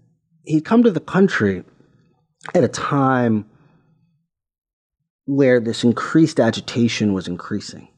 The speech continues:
where our debate about immigration was at the forefront,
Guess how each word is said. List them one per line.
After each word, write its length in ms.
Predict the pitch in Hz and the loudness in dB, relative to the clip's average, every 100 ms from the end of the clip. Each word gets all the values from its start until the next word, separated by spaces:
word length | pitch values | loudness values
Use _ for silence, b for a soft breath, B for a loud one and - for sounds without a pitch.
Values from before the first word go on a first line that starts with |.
| _ | _
where 180 | - 107 | -2 2
our 100 | 101 | 2
debate 440 | 101 98 113 127 | 0 -2 2 4
about 200 | 113 107 | 4 2
immigration 760 | 104 101 98 104 101 - 98 90 _ _ _ _ _ | 2 2 2 0 0 -4 -12 -16 _ _ _ _ _
was 180 | 120 107 | -4 -4
at 140 | 120 | -8
the 60 | - | -10
forefront, 680 | - 117 104 - 110 98 | -6 -4 -4 -8 -12 -12